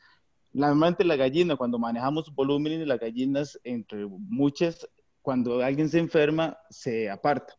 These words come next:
Entre la misma gallina, los animales son inteligentes, entonces ellas, uno, eh, hay que estar cuidándolas, viéndolas, un trabajo diario,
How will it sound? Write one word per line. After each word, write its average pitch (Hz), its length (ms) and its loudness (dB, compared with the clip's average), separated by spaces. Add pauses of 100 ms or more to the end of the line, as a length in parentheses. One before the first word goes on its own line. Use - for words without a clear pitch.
(520)
Entre 123 200 -4
la 117 60 -2
misma 147 180 2
gallina, 160 280 2
los 120 120 0
animales 120 280 0
son 160 100 0
inteligentes, 147 520 -2
entonces 139 260 2
ellas, 151 320 0
uno, 135 340 -2
eh, 117 160 -6 (100)
hay 127 120 -4
que 151 80 0
estar 143 280 2
cuidándolas, 135 500 4
viéndolas, 127 340 2
un 123 100 -2
trabajo 120 340 -2
diario, 123 400 0